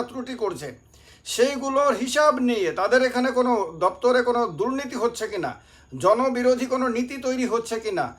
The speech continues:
জনবিরোধী কোনো কাজকর্ম হচ্ছে কিনা, মানুষের ওপর দমন পীড়ন হচ্ছে কিনা, মানুষের অধিকারগুলো কোনোভাবে ছিনতাই করা হচ্ছে কিনা, সংবিধান অনুযায়ী তারা কাজ করছে কিনা, আইন মেনে মন্ত্রীরা কাজ করছে কিনা, দপ্তর ঠিকভাবে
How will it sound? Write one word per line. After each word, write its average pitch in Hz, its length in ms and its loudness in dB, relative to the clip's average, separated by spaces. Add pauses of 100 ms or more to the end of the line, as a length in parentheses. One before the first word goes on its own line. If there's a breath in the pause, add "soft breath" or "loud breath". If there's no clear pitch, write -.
(360 soft breath)
জনবিরোধী 240 580 4
কোনো 262 220 0
কাজকর্ম 247 500 -2 (120)
হচ্ছে 226 240 -4
কিনা, 180 260 -4 (380 soft breath)
মানুষের 247 500 4
ওপর 247 220 4
দমন 208 400 2
পীড়ন 254 240 -2
হচ্ছে 214 360 -2
কিনা, 185 180 -2 (160)
মানুষের 247 340 0
অধিকারগুলো 240 720 0
কোনোভাবে 226 560 2 (440 loud breath)
ছিনতাই 277 440 2
করা 254 200 4
হচ্ছে 220 300 -4
কিনা, 190 240 -4 (680 soft breath)
সংবিধান 254 560 4
অনুযায়ী 262 400 4 (120)
তারা 240 220 4
কাজ 240 100 0 (120)
করছে 240 300 -2
কিনা, 233 180 0 (140)
আইন 254 180 6 (100)
মেনে 254 280 2
মন্ত্রীরা 240 400 0
কাজ 233 200 2 (100)
করছে 240 280 -4
কিনা, 233 180 -2
দপ্তর 202 400 0 (120)
ঠিকভাবে 240 400 0